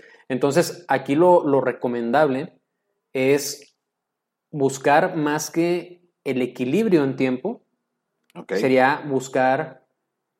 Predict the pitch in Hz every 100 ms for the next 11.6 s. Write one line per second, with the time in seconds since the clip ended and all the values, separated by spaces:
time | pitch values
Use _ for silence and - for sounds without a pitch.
0 | _ _ - 127 - 127 120 131 113 -
1 | - _ _ _ _ - 85 85 90 -
2 | _ _ _ 143 131 131 143 135 127 117
3 | 123 151 139 139 147 143 135 143 131 123
4 | 117 127 156 135 - _ _ _ _ _
5 | _ _ - 196 - 120 117 - 131 131
6 | 135 131 110 110 101 107 127 117 - _
7 | _ _ _ _ _ _ _ - 127 139
8 | 139 139 143 156 156 165 135 139 156 160
9 | 170 165 156 147 170 165 135 123 117 117
10 | 117 139 143 143 123 135 190 139 117 127
11 | 123 127 127 120 107 98